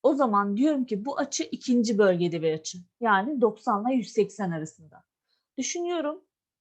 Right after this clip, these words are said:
Kosinüs değerlerinden hangisi acaba bir bölü iki çıkıyordu? Kosinüs altmış. O zaman kosinüs altmışın ikinci bölgedeki karşılığı ne? Kosinüs yüz yirmi demek.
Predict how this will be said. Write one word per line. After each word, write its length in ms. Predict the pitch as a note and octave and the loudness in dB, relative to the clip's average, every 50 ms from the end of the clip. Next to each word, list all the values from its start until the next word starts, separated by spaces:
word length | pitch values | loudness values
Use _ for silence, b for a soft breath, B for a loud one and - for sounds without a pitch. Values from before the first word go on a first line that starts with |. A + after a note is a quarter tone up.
| _ _ _ - | _ _ _ -4
Kosinüs 480 | - C#4 C4 - - D#4+ D#4 - - | -4 -4 -4 -4 -8 -10 -10 -6 0
değerlerinden 560 | C#4 B3+ B3+ B3+ B3+ B3+ B3+ B3+ C4 C4+ C4 | 2 4 6 6 6 4 0 0 0 -2 -4
hangisi 440 | B3 A#3 C#4 D4 D4 D4+ D4 - A#3 | -4 -2 -2 0 0 0 -2 -2 -2
acaba 380 | G#3 F#3 F#3+ F3 F#3 F#3 F3 E3+ | -2 0 -2 0 0 0 2 0
bir 180 | G3 F#3 F3+ | -2 -2 0
bölü 140 | F3+ F#3 F3 | 0 -2 -2
iki 160 | E3+ - - | -2 -6 -10
çıkıyordu? 440 | - - - - F3+ F3+ A3 D4 - | -16 -14 -8 -6 -6 -6 -6 -8 -6
Kosinüs 380 | - C#4 C4+ - C4+ C#4+ - - | -4 -6 -4 -4 -6 -6 -4 -2
altmış. 640 | G#3 G3+ G3 _ G#3+ B3 D#4+ - - - - _ _ _ _ _ _ _ _ _ _ _ _ _ _ _ | -2 -2 -2 _ -12 -10 -10 -10 -10 -12 -14 _ _ _ _ _ _ _ _ _ _ _ _ _ _ _
O 100 | - C#4 | -4 -2
zaman 320 | C4 C#4+ C#4+ C#4+ D4 C#4+ - | -2 0 0 0 -2 -2 -4
kosinüs 420 | C#4+ C#4 - - E4 D#4 - - | -8 -8 -8 -6 -10 -10 -4 -4
altmışın 420 | C#4 C4+ C4+ C4+ B3+ - - D4 - | -4 -4 -4 -6 -8 -8 -8 -8 -10
ikinci 400 | - - - C4 C4+ C4+ C4 B3 | -14 -10 -6 -4 -4 -2 0 4
bölgedeki 600 | C4 B3 A#3+ A3+ B3 A3+ A3+ B3 B3 - C4 B3 | 4 4 4 4 0 -2 -2 -2 -4 -4 -8 -6
karşılığı 600 | - B3+ A#3 A3+ A3+ - - B3 B3 C4+ B3+ A#3 A3 | -4 -2 -2 -2 -2 -4 -6 -4 -2 0 0 0 -2
ne? 240 | A#3+ D4+ F#4+ - _ _ _ _ _ _ _ _ | -4 -6 -8 -12 _ _ _ _ _ _ _ _
Kosinüs 460 | - C4+ B3+ - B3+ A#3 C4 D#4 D4+ _ _ _ _ _ _ _ _ _ - | -4 -4 -4 -4 -4 -6 -6 -6 -8 _ _ _ _ _ _ _ _ _ -8
yüz 220 | A3+ G#3+ F#3+ F#3+ | -6 -4 -2 0
yirmi 240 | G#3 G3+ G3 F#3 E3+ | 0 0 0 -2 -4
demek. 460 | D#3 C#3+ D3+ F3 F3 _ - _ _ | -6 -6 -8 -12 -18 _ -20 _ _